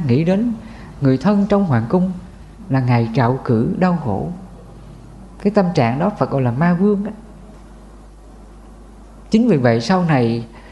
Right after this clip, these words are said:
khi Ngài thành Phật rồi, ai mà xin xuất gia theo Phật là Ngài không bao giờ cho những người nào đi tu á, mà còn ràng buộc gia đình.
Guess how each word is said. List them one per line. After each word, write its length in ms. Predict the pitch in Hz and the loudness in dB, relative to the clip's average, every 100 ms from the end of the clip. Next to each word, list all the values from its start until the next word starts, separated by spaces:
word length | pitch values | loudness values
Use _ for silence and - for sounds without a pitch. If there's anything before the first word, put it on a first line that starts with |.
| - - - | -20 -20 -2
khi 160 | 214 | 2
Ngài 200 | 190 143 | 2 2
thành 240 | 123 131 120 | 2 0 0
Phật 240 | 120 113 | 0 0
rồi, 300 | 127 117 104 110 - - - | 2 2 0 -4 -10 -18 -4
ai 200 | 170 196 | 0 2
mà 440 | 160 127 107 101 - | 2 0 0 -4 -8
xin 280 | - 208 175 | 0 0 2
xuất 200 | 226 226 | -2 0
gia 180 | 185 | 0
theo 160 | 160 160 | 0 -2
Phật 220 | 151 107 - - - - - - - - - - - - - - - - - - - - - - - | -2 -4 -4 -14 -20 -20 -20 -20 -20 -20 -20 -20 -20 -20 -20 -20 -20 -20 -20 -20 -20 -20 -20 -12 -4
là 120 | 127 | -2
Ngài 260 | 131 131 | 2 0
không 260 | 120 196 180 | 0 0 0
bao 100 | 180 | 0
giờ 260 | 151 120 113 | 2 2 0
cho 220 | 113 180 175 | 0 2 2
những 180 | 135 | 0
người 160 | 180 131 | 0 0
nào 240 | 120 107 | 0 0
đi 140 | 131 175 | 0 0
tu 300 | 185 202 202 | 2 2 2
á, 60 | 220 - - - - - 131 | 0 -6 -18 -20 -20 -12 -4
mà 280 | 120 113 104 - - - - - - - | -2 -2 -4 -14 -20 -20 -20 -20 -20 -10
còn 240 | - 127 117 | 0 0 2
ràng 280 | 123 110 117 | 2 0 0
buộc 180 | 104 | -2
gia 140 | 135 147 | 0 -2
đình. 180 | 131 | -2